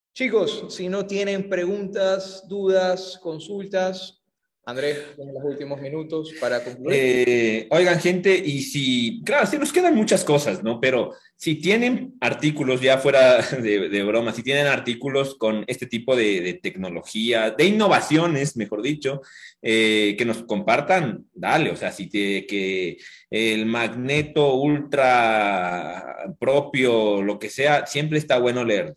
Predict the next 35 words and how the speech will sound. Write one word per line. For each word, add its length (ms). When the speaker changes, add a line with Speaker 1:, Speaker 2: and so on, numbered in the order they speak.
Speaker 2:
siempre 300
está 140
bueno 220
leerlo. 540
Eh, 880
y 120
justamente 520
lo 100
que 60
dice 180
Carlos, 280
o 40
sea, 160
el 100
uso 220
de 460
el 200
T-card, 680
justamente 460
todas 260
estas 180
cosas, 320
ya, 140
o 20
sea, 140
si 140
tienen 280
artículos, 800
pásennos, 560
eh, 720
para 160
seguirlo 460
leyendo, 640
no, 420
no 200